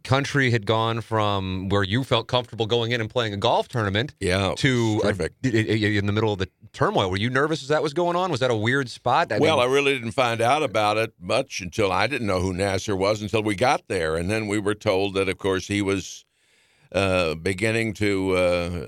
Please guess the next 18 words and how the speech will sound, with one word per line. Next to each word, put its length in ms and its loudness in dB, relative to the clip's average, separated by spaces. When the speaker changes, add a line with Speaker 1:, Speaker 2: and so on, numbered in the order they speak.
Speaker 2:
take 280 -2
the 100 -6
country 540 -2
over, 680 2
uh, 140 2
piece 360 -4
by 280 2
piece, 520 -2
uh, 320 0
company 420 0
by 220 0
company. 720 -2
And, 380 0
uh, 420 0
the 280 -2
very 400 0
wealthy, 680 0
uh, 300 -2